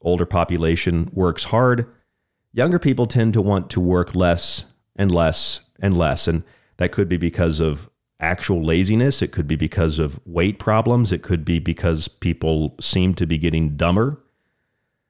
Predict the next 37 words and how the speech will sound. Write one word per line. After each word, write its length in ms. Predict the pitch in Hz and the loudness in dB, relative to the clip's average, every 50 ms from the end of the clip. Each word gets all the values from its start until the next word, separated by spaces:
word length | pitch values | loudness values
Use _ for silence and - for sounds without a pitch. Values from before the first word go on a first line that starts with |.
| _ _ _ _ | _ _ _ _
because 380 | - 85 - 101 90 85 - 90 | -8 -2 0 2 2 2 2 0
of 120 | 85 78 | 0 0
social 360 | - - 92 87 82 - 82 | 0 0 0 0 0 0 0
media, 420 | 80 80 85 95 101 107 110 107 104 | 0 2 2 2 2 4 4 2 2
because 440 | 92 82 85 - - 87 80 76 | 2 0 -2 0 0 0 0 2
of 260 | 78 80 76 71 73 - - - - _ _ - | 0 0 -2 -2 -6 -10 -16 -18 -20 _ _ -4
applications, 720 | 87 80 - 82 82 - - 101 101 101 - 104 98 95 85 | -4 -2 -2 -2 -4 0 0 0 0 0 0 0 0 0 0
because 320 | 82 85 - - 82 73 | -2 -2 0 0 -2 -2
of 100 | 73 71 | -2 -6
phones. 440 | - - 110 113 117 113 113 110 95 | -2 0 0 2 2 2 2 2 2
There 120 | 117 123 | 2 2
are 80 | 120 110 | 2 2
a 40 | 107 | 4
lot 200 | 98 98 95 92 | 4 2 2 2
of 160 | 85 78 78 | 0 -2 0
reasons. 560 | 82 82 80 76 - 90 104 120 123 - - - _ _ _ _ _ _ _ _ _ _ _ _ _ _ _ _ _ | 0 0 0 2 2 2 2 0 -2 -4 -10 -16 _ _ _ _ _ _ _ _ _ _ _ _ _ _ _ _ _
One 180 | - 98 107 120 | 0 2 2 4
reason 300 | 117 113 110 98 98 101 | 4 4 2 2 2 2
is 100 | 95 87 | 2 2
also 320 | 98 98 98 95 - 101 | 2 2 2 2 0 0
because 300 | 90 90 92 90 92 85 | 0 0 0 0 0 0
people 280 | - 107 104 - 101 98 | 0 -2 0 0 2 0
have 100 | 95 82 | 2 2
been 120 | 95 90 | 0 0
seduced, 680 | 85 - - 87 78 73 120 131 107 104 104 - - - - _ _ _ _ _ _ _ _ _ _ | 0 -2 -4 -2 0 2 2 2 2 2 0 -2 -8 -10 -14 _ _ _ _ _ _ _ _ _ _
and 140 | 95 92 | -2 0
I 60 | 90 92 | 2 2
agree 640 | 90 87 78 82 87 107 127 113 87 90 104 120 - _ _ _ _ - | 2 0 0 0 2 2 2 2 2 0 -2 -4 -8 _ _ _ _ -6
with 440 | 98 95 92 90 85 - - - | -2 2 2 2 0 -2 -8 -6
Mister 280 | - 90 87 - - 92 | -4 -2 -2 0 0 0
Marcus, 540 | 85 82 80 82 - - 101 110 - - - _ _ _ _ _ _ _ _ | 2 2 2 2 2 0 0 0 -2 -6 -10 _ _ _ _ _ _ _ _
they've 200 | - 110 113 113 | -2 -2 0 2
been 160 | 110 113 113 | 2 0 0
seduced 580 | 110 - - 98 90 113 123 123 123 123 - - | 2 0 -2 0 2 2 4 4 2 0 -2 -4
with 300 | - 107 104 101 - - | 0 0 0 0 0 0
the 120 | 104 101 | 0 2
idea 840 | 90 92 90 90 85 76 78 110 147 185 147 85 64 64 73 98 131 | 2 2 2 0 -2 -2 0 2 2 2 2 0 0 -4 -4 -6 -6